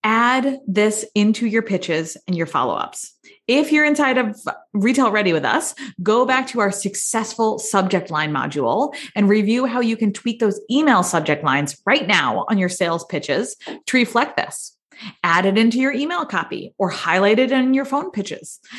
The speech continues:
Again, we go back to making it easy on that wholesale buyer and reassure them that you can keep your product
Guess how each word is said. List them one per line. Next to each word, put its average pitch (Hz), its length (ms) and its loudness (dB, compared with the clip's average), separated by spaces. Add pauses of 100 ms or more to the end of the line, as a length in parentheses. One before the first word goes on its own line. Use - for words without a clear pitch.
(160)
Again, 196 520 2
we 247 440 0
go 247 140 4
back 214 260 0
to 220 100 0
making 196 380 4
it 180 200 -2 (180)
easy 233 500 0
on 165 220 2
that 156 160 -4
wholesale 143 380 -6
buyer 214 460 0 (280)
and 202 180 4
reassure 247 400 2
them 190 220 4
that 196 160 0
you 226 480 -4
can 254 180 2
keep 190 400 -2
your 190 160 0
product 151 640 0